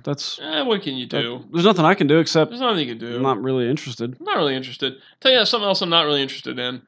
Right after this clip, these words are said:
Speaker 2: is all of the Marvel shows on Disney Plus. I know we talked about this before, but there's more and more coming out where it's saying that you have to watch the Marvel shows on Disney Plus to be able to be connected to the next batch of movies.
Speaker 1: Yeah.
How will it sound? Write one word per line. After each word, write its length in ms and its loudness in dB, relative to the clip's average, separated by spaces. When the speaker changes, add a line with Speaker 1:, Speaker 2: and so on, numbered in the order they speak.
Speaker 2:
is 460 -6
all 360 4
of 140 -4
the 220 -2
Marvel 380 -6
shows 360 -6
on 100 -10
Disney 280 -12
Plus. 320 -12
I 40 -6
know 80 -2
we 120 -4
talked 200 -2
about 140 -4
this 100 -14
before, 420 -12
but 60 -20
there's 160 -6
more 160 0
and 60 0
more 120 0
coming 280 -2
out 240 -2
where 180 -4
it's 160 -6
saying 320 -4
that 80 -10
you 120 -10
have 300 -6
to 80 -8
watch 300 -4
the 60 -10
Marvel 340 -6
shows 600 -4
on 140 -6
Disney 280 -10
Plus 560 -2
to 80 -16
be 60 -4
able 120 -6
to 20 -10
be 100 -8
connected 420 -8
to 80 -6
the 80 -6
next 320 -8
batch 240 -10
of 60 -12
movies. 420 -12
Speaker 1:
Yeah. 180 -2